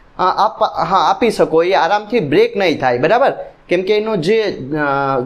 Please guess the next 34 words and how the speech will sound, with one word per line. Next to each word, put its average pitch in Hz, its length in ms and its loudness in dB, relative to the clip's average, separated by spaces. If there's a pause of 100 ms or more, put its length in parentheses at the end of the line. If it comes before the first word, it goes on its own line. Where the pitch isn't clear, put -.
જી 185 320 -2
છે - 180 -2
એ 202 160 2
વધારે 156 480 2
છે. 127 320 0 (100)
તો - 500 0
જી 214 360 0 (200)
કેમાં 254 320 0
કામ 165 200 0
લાગે? 160 260 0
કેમ 220 300 0
કે 220 220 -2
કંઈક 208 300 -2
મટીરિયલ 208 580 0
હોય, 180 160 2
બરાબર? 208 340 2 (480)
એનો 208 140 0
શેપ 233 300 0
આપવામાં, 160 640 0
હા, 135 320 -2
એ 143 120 2
કામ 139 260 -4
લાગે. 135 300 0 (380)
તો 170 160 2
જીને 170 320 0
પણ 190 280 0
ધ્યાનમાં 160 800 -2
લેવાનો 131 400 2
છે. 127 260 0
અ, - 920 -10 (240)
હવે 175 180 0
હું 247 120 -4
શું 226 180 0
કરીશ - 360 0